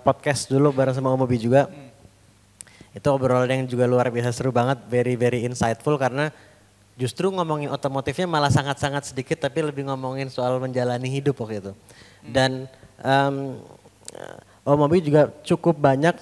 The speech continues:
Speaker 1: dan seperti beberapa pembicara sebelumnya ha-, hari ini dan kemarin juga, tapi saya ingat banget waktu ngobrol sama Om Obi, Om Obi banyak banget ngomong soal ya kalau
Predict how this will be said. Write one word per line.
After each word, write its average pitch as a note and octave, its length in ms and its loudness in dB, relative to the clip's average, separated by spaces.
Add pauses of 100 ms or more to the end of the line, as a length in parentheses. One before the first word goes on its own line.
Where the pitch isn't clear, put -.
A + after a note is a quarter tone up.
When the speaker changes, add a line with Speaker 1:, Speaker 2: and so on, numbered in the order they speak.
(420)
Speaker 1:
dan C#3+ 320 0 (520)
seperti - 400 0
beberapa C#3+ 320 0
pembicara D#3+ 400 0
sebelumnya D#3 560 -2
ha-, B2+ 160 -4
hari C3 160 -6
ini C#3+ 80 -4
dan B2+ 80 -4
kemarin B2+ 400 -4
juga, D3+ 160 -4
tapi D#3 400 -8
saya D3+ 240 -4
ingat D#3 160 -6
banget C#3 240 -2
waktu C#3+ 240 -6
ngobrol A#2+ 320 -2
sama A#2 240 -4
Om A#2 160 -6
Obi, C#3+ 160 -8
Om C#3+ 80 -6
Obi D#3 240 -6
banyak C#3+ 320 -6
banget C3 320 -6
ngomong C3+ 240 -6
soal C#3 240 -2 (720)
ya C3 80 -4
kalau C3+ 240 0